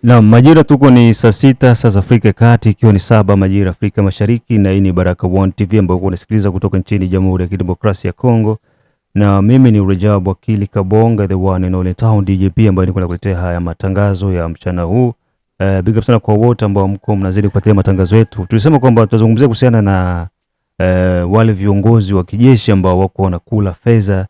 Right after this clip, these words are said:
za wanajeshi, eh, na ambao pia waliweza kutupwa jela huku wakisubiria hukumu. Ni wengi sana, ni wengi sana.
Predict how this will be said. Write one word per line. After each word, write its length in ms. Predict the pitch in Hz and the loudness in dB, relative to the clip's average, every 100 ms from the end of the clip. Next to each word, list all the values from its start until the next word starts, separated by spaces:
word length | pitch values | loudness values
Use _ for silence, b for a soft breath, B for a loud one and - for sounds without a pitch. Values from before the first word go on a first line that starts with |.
| _ _ _ - | _ _ _ -6
za 240 | 95 95 | -2 0
wanajeshi, 1160 | 90 92 92 98 127 120 - 123 120 117 117 117 _ _ _ - | 0 0 0 4 4 4 0 0 2 2 0 -4 _ _ _ -8
eh, 280 | 98 92 90 | -4 -2 -2
na 100 | 90 | -2
ambao 340 | 90 107 107 | 0 2 0
pia 320 | 95 107 104 | 0 -2 0
waliweza 460 | 95 92 95 104 95 | 0 0 -2 -2 -4
kutupwa 560 | - 98 104 92 95 90 | -8 -8 -8 -8 -8 -4
jela 420 | 104 120 98 113 _ _ _ - | -2 0 -2 -6 _ _ _ -6
huku 320 | 101 101 - | -4 -4 -2
wakisubiria 840 | 98 90 90 104 95 98 101 98 95 - | -2 -2 -6 -6 -2 -2 0 0 -2 -4
hukumu. 520 | 98 - 110 101 92 | -10 -4 -2 0 0
Ni 140 | 104 117 | 0 2
wengi 540 | 127 139 131 113 107 | 4 4 4 2 0
sana, 540 | - 107 98 85 78 80 | -2 -2 -2 -4 -8 -8
ni 120 | 85 | -4
wengi 300 | 98 92 85 | -2 -2 -6
sana. 420 | - 117 110 | -2 -2 -2